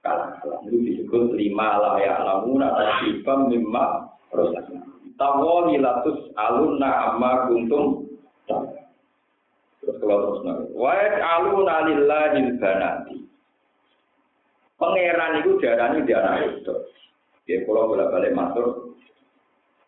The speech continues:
istilah anak tenggene Quran, lam yalid wa lam yulad. Ya, terus kalau bolak-balik matur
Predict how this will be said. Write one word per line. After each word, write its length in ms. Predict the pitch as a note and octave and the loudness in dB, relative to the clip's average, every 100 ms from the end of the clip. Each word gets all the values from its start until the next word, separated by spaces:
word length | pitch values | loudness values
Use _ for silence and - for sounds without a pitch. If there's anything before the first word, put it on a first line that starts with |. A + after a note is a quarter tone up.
| - | 0
istilah 880 | D3+ D3+ D#3 D3 C#3 C#3+ G#2+ G2 G2+ | 0 0 -2 0 2 0 0 -2 0
anak 320 | G2 G2+ G#2+ | -2 -4 -6
tenggene 320 | G2 G2 G2 | -2 -2 0
Quran, 400 | G2+ G2 G2+ - | -2 -2 -4 -4
lam 240 | - - | -2 -2
yalid 320 | G2+ G2+ - - | 0 0 0 -2
wa 160 | F2+ | -2
lam 240 | F2 - - | -2 -4 -6
yulad. 400 | - - - - _ - | -6 -6 -8 -12 _ -8
Ya, 240 | - - - - _ - | -2 -2 -4 -12 _ -4
terus 320 | F2+ F2+ - _ _ - | -2 -2 -8 _ _ -6
kalau 160 | G#2 G2+ | -4 -2
bolak-balik 560 | F#2+ F#2 F#2 F2 E2 | -2 -2 0 -2 -2
matur 560 | E2 - A#2+ A#2 - | -2 -2 -2 -4 -6